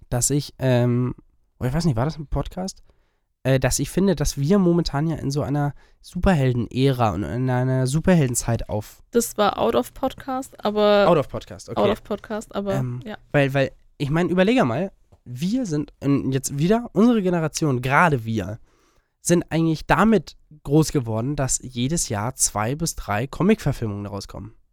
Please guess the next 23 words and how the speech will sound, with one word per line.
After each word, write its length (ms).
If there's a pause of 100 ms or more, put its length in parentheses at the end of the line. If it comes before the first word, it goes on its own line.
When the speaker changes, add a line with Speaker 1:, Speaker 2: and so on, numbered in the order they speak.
(160)
Speaker 2:
Ja, 140
mindestens, 540
wenn's 200
reicht, 320
ja. 100
Speaker 1:
Na, 120
überleg 340
mal, 220
wenn, 380
selbst 260
wenn 140
du 40
jetzt 180
mal 100
nur 200
dieses 460
ganze 260
Marvel, 720
äh, 200
äh, 320
äh, 40
Ding 380 (100)
anguckst, 600